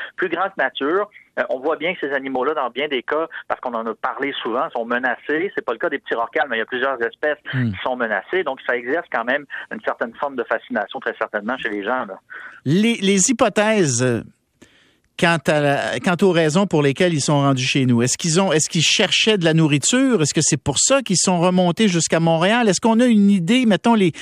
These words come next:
Speaker 2: les deux ou trois pistes que les scientifiques suivent présentement, c'est quoi ?
Speaker 1: Ben, actuellement, il y a, il y a quand même quelques pistes, effectivement, qui, qui pourraient expliquer cette présence-là. Comme ce sont des juvéniles, donc des animaux inexpérimentés, est-ce qu'ils ont suivi sur un certain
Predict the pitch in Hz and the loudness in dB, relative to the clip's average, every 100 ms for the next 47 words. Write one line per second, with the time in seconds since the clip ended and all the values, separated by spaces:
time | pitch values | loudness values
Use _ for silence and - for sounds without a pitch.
0 | - - 175 190 247 262 202 175 196 165 | -12 0 2 4 4 4 2 4 2 2
1 | - 220 - - 139 165 156 151 - 160 | 2 2 2 0 2 4 4 4 2 2
2 | - - 196 190 - 180 185 147 139 123 | 2 2 0 0 0 2 2 2 0 2
3 | 127 117 131 127 151 139 147 135 123 - | 2 2 2 2 0 0 2 2 0 -8
4 | - - - - - - 139 151 147 - | -16 -18 -20 -20 -14 -8 -4 -2 -4 -4
5 | 190 170 208 220 147 135 131 151 156 185 | -2 -2 -2 -2 -2 0 -2 -2 -4 -4
6 | 185 160 156 139 175 170 123 135 - 135 | -4 -4 -4 -4 -4 -4 -4 -6 -6 -6
7 | 120 139 160 170 135 113 - - 170 170 | -4 -2 -2 -6 -8 -10 -12 -8 -6 -4
8 | 175 - 139 113 151 - 120 123 110 110 | -6 -8 -12 -6 -6 -6 -6 -6 -4 -6
9 | - 139 175 170 185 - 160 165 160 135 | -6 -6 -6 -4 -6 -6 -4 -4 -4 -4
10 | 131 131 127 131 143 131 117 110 113 110 | -4 -4 -4 -2 -2 -2 -6 -6 -6 -4
11 | 120 123 135 131 123 120 - 127 120 120 | -4 -4 -6 -4 -4 -4 -4 -4 -2 -4
12 | 113 - 143 190 - - - 151 - 175 | -4 -4 -4 -4 -8 -10 -6 -6 -6 -6
13 | 147 165 180 - 147 135 190 180 143 131 | -4 -4 -6 -6 -6 -4 -8 -4 -4 -4
14 | 120 - 143 - 156 | -6 -6 -8 -4 -4